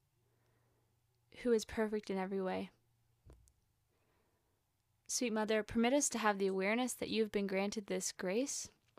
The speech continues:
from God, with which you perfectly and freely cooperated with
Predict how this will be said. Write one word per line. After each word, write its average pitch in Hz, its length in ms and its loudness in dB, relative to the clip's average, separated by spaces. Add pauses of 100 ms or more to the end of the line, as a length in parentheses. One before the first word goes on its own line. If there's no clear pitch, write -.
(580)
from 220 220 -2
God, 208 400 2 (800)
with 220 140 2
which 226 180 4
you 226 80 2
perfectly 240 560 2
and 214 120 2
freely 208 300 4
cooperated 226 520 4
with 262 280 2